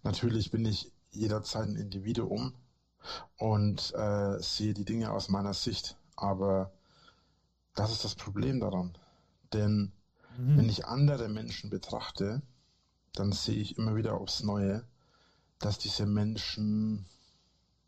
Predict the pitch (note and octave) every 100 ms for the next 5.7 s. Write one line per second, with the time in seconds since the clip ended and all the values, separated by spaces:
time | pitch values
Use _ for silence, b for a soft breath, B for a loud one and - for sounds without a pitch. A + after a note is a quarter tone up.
0 | _ _ - B B B - - C3 D3
1 | B2+ - - G2 G#2+ B2+ A2+ A2 G#2 -
2 | - _ _ _ - - A#2 G2 A#2+ -
3 | G#2 G#2 B2 - - A2 G#2 - A2 G#2+
4 | - A#2 A#2 A2 G2 G#2+ - G2+ G2+ G#2
5 | G#2 - - B2+ A2+ A2+ -